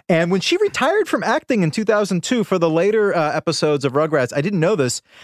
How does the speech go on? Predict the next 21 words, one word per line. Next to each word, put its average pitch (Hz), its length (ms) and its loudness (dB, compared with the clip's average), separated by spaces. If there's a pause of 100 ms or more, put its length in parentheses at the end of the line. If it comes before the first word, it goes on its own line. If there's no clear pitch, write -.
(160)
they 190 140 2
got 262 180 0
Nancy 185 460 0
Cartwright, 113 720 -2
who 160 260 0
was 135 160 0
famous 143 320 0
for 139 100 -4
voicing 139 360 0
Bart 131 320 0
Simpson. 113 560 -2 (320)
Uh, 143 180 2
she 220 180 -6
took 208 240 -4
over 123 220 0
Chucky. - 400 -4 (340)
And 190 160 2
this 247 120 -2
brings 233 280 0
us 214 260 -2
to 208 500 0